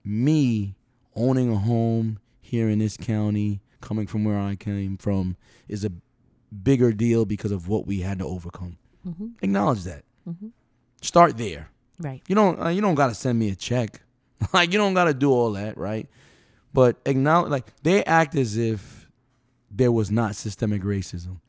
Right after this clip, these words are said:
Speaker 2: Right.
Speaker 1: And that's just false,
Speaker 2: Mm-hmm.
Speaker 1: right? There were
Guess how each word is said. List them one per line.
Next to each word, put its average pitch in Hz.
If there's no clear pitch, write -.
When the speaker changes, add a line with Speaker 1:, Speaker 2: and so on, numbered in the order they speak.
Speaker 2:
Right. 139
Speaker 1:
And 127
that's 135
just -
false, -
Speaker 2:
Mm-hmm. 185
Speaker 1:
right? 123
There 127
were 110